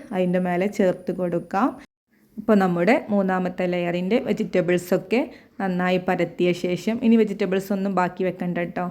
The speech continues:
ഒക്കെ അതിലേക്ക് ചേർത്ത് കൊടുത്തതിന് ശേഷം നമ്മൾ ഒരു മൂന്ന് ടീസ്പൂൺ, മൂന്ന് ടേബിൾ സ്പൂൺ നെയ്യും മൂന്ന്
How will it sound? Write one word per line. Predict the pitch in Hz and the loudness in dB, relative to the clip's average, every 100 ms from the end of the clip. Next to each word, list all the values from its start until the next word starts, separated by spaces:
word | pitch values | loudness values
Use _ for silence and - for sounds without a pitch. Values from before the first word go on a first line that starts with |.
| - - - - | -10 -20 -18 -8
ഒക്കെ | 175 - | -8 -2
അതിലേക്ക് | 208 190 185 196 | 0 2 2 0
ചേർത്ത് | 196 185 180 185 | 2 0 2 0
കൊടുത്തതിന് | 180 175 180 180 | 0 0 -2 -4
ശേഷം | 180 180 175 185 | -2 -2 0 -2
നമ്മൾ | 180 170 175 185 285 - - - | -2 -2 -2 0 0 -4 -20 -6
ഒരു | 214 214 240 240 - | 2 4 4 0 -6
മൂന്ന് | 226 220 226 220 | 0 2 2 2
ടീസ്പൂൺ, | 185 175 180 - 226 285 - _ - | 2 0 -2 -2 0 0 -6 _ 0
മൂന്ന് | 254 269 | 4 4
ടേബിൾ | 226 185 170 180 | 4 2 2 -2
സ്പൂൺ | 180 - - 240 247 | -4 -8 -4 -4 -2
നെയ്യും | 185 175 180 190 | -2 0 -2 -2
മൂന്ന് | 185 185 | -2 -2